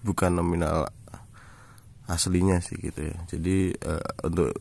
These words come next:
nominal U S D T-nya itu sekitar sebelas koma enam U S D T sih. Jadi lumayan receh banget sih, teman-teman. Jadi terserah kalian aja sih, kalau mau garap ya monggo, kalau enggak ya enggak masalah.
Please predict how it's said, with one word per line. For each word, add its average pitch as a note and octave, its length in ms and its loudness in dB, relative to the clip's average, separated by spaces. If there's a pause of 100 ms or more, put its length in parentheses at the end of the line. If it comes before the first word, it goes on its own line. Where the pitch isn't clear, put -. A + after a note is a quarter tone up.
(160)
nominal E2+ 320 4
U E2 160 4
S E2 80 2
D F2 160 -2
T-nya F2+ 320 0
itu G#2 80 -10
sekitar F2+ 320 -4
sebelas E2+ 400 -2
koma E2 160 0
enam D#2+ 240 0
U - 80 -4
S - 160 -10
D D#2+ 80 -2
T E2+ 160 -4
sih. D#2+ 160 -6 (560)
Jadi G#2 420 4 (140)
lumayan F2 400 2
receh F2+ 320 0
banget D#2+ 320 -2
sih, - 20 -16
teman-teman. E2+ 300 -4 (720)
Jadi A2+ 240 0
terserah G2 400 2
kalian G#2 240 4
aja F#2+ 160 -2
sih, - 160 -10
kalau D#2+ 160 0
mau E2 240 2
garap E2 240 2
ya D#2 160 -2
monggo, D#2+ 320 -2
kalau D2+ 240 -2
enggak - 160 -6
ya - 80 -8 (160)
enggak - 160 -6
masalah. - 320 -10